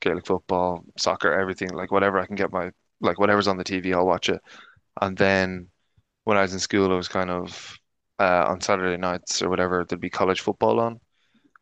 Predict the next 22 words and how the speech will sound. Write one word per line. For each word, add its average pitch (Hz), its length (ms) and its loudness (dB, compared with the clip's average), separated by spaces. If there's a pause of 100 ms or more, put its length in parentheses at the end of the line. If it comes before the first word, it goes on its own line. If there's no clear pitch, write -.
(160)
And 90 280 -4
I'd 90 160 -6
kind 101 160 0
of 92 60 -4
started 92 400 -2
watching 95 260 -2
college 90 280 -2
football, 87 480 0
and 90 180 -2
then 90 140 -4
I 87 80 -4
remember 90 300 -8
seeing 90 520 -8
the, 87 360 -8
um, 85 440 -10 (400)
I - 40 0
don't 101 60 2
know - 0 -
if 95 100 -4
you 98 80 -2
remember 92 320 0
the, 87 220 -2